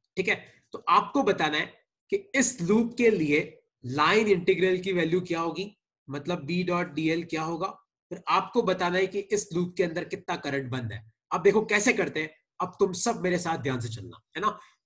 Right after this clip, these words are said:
तो पहले मैं लिखूंगा integration of B dot D L, और कहां से कहां? ए से लेके ए तक, Closed loop है, तो हम चालू भी ए से करेंगे, वापस ए पे आके खत्म करेंगे। तो इस integral को मैं चार part में तोड़ देता हूं।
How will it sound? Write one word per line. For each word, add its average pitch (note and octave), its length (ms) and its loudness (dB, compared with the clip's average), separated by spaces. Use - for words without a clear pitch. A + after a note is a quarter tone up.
तो G#3 40 -4
पहले G3 380 4
मैं B3 100 6
लिखूंगा F#3+ 420 2
integration F#3 1000 2
of E3 180 2
B B2+ 200 -8
dot F#3+ 320 2
D F#3+ 100 -2
L, C4 100 -2
और G3+ 100 0
कहां G#3+ 240 4
से A3+ 140 0
कहां? A3+ 220 -2
ए G3+ 180 10
से G#3 160 0
लेके F#3+ 260 2
ए D3 100 2
तक, B2+ 200 -8
Closed G#3+ 320 6
loop A#3 220 0
है, A#3+ 80 2
तो F#3 40 0
हम G3 140 0
चालू F3+ 340 2
भी B3 160 4
ए G#3+ 120 8
से A3 120 0
करेंगे, G3+ 360 2
वापस E3 420 0
ए F#3 180 8
पे G#3+ 100 6
आके F3+ 160 2
खत्म C#3 260 -6
करेंगे। A2+ 320 -4
तो - 220 -12
इस C4+ 320 0
integral G#3 400 6
को G#3+ 100 4
मैं G#3 120 2
चार F3+ 340 4
part F3+ 220 0
में F3+ 120 -2
तोड़ C#3+ 180 2
देता A2+ 220 -6
हूं। - 100 -14